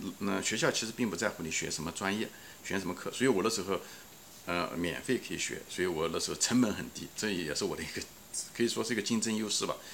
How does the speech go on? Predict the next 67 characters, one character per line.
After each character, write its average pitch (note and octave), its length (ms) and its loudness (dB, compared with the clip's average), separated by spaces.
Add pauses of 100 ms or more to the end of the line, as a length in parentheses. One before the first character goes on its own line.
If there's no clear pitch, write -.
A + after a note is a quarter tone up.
(260)
所 - 140 2
以 F#2 40 6
我 F2+ 60 4
那 F#2 80 2
时 F2+ 120 0
候 F2 40 0
就 E2+ 140 -4
是 D#2+ 120 0
偷 - 180 -2
偷 F#2 80 -4
的 F#2+ 80 0
就 F2 100 -4
开 E2+ 160 -4
始 E2 80 -6
学 D#2+ 220 -2
一 - 20 0
些 D#2+ 100 -4
计 E2 140 -4
算 D#2 180 -4
机 E2 160 -4
的 - 80 -4
方 D2+ 160 -6
面 D2+ 120 -8
的 D#2 40 -12
东 D#2 140 -6
西。 C#2 80 -10 (1000)
所 - 160 6
以 A#2 220 12 (320)
学 A#2+ 240 8
下 D3+ 140 12
来 A#2+ 180 12
以 F2 140 6
后， G2+ 260 2 (460)
在 G#2 100 6
美 D#2+ 160 0
国 E2 100 0
就 F2 120 0
可 D#2+ 80 2
以 D#2 40 2
扎 F2 200 4
下 F2 160 2
根， F2 280 -4
以 D#2+ 120 -2
后 F#2+ 180 -2
呢， D#2+ 240 -2
好 - 220 0
多 F2 100 2
东 F#2 180 -2
西， - 240 -2
对 - 80 -8
吧？ - 300 -8
身 G#2 240 0
份 G2+ 160 2
也 E2 100 2
解 D2+ 200 -2
决 D#2 140 -4
了， - 200 -4
这 G2+ 100 -2
时 F#2+ 120 0
候 E2+ 80 4
我 D#2+ 80 0
可 - 160 -6
以 D2+ 80 -4
决 D#2 160 -2
定 D#2+ 180 -4
我 D2 100 -4
的， D#2+ 80 -4